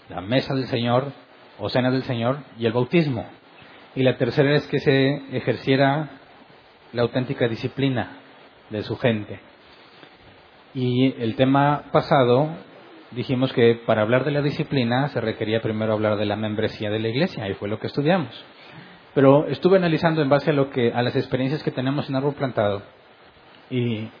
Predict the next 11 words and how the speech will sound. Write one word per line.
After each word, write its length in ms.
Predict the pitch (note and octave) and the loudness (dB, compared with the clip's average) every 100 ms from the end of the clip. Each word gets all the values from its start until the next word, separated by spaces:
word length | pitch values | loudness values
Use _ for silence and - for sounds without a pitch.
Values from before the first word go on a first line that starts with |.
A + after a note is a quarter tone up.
| A#2 | -4
aunque 260 | B2+ B2+ | 0 0
mi 100 | B2 | 0
intención 440 | B2 C3 A#2+ C#3+ C#3+ | -2 -2 -2 0 2
era 120 | D3 | 0
estudiar 540 | C#3 C3 B2 B2 B2+ - - | 0 0 2 2 0 -6 -10
el 140 | A2+ | -6
tema 200 | B2 C3 | -4 -2
de 100 | C#3 | 0
la 100 | C3+ | 0
disciplina 640 | C3 A#2+ - B2+ A#2+ A2+ G2+ | -2 -4 -4 -2 -2 0 2
hoy, 320 | G#2 G#2+ C3+ | 4 4 2